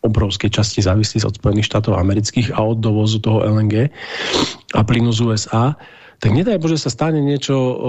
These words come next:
v Spojených štátoch amerických, že, že proste tam bude ten, e, e, dopyt, e, nenasytený a,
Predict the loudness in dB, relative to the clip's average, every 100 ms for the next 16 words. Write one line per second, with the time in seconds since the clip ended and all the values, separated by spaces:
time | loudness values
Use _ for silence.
0 | -4 -2 0 0 0 0 0 0 2 0
1 | -2 -4 -6 -6 -4 -4 -4 _ _ _
2 | _ _ _ -4 -2 0 -4 -4 -2 0
3 | 2 0 -2 0 0 0 0 0 0 0
4 | 0 0 0 0 0 0 0 0 2 2
5 | 2 0 0 2 2 0 -2 -2 -4